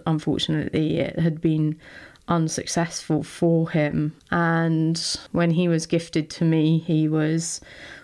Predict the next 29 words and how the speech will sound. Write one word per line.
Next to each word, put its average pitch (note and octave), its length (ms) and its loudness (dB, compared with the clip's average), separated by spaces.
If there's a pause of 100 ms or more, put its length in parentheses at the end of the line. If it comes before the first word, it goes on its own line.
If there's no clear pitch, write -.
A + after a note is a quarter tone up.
(100)
almost E3 320 2
twenty E3 380 0
years D3+ 300 4
old D#3 500 0 (160)
and E3 760 2 (160)
had - 160 -2
had A3 200 0
a F3 40 0
hard D#3+ 300 0
life, E3 500 0
and E3+ 480 0 (160)
he G3 220 4
basically F#3+ 880 2 (380)
was E3 400 2
my E3 180 0
inspiration E3 960 0
for D#3 520 2 (480)
trying F3 300 0
to E3+ 120 -4
find D#3+ 460 0
different E3 440 0
ways D#3 480 2
to D#3 580 0
support G3 580 2
him, D#3 300 0
because E3+ 400 -2
he G3 200 2
was F3+ 200 0
still F#3 500 2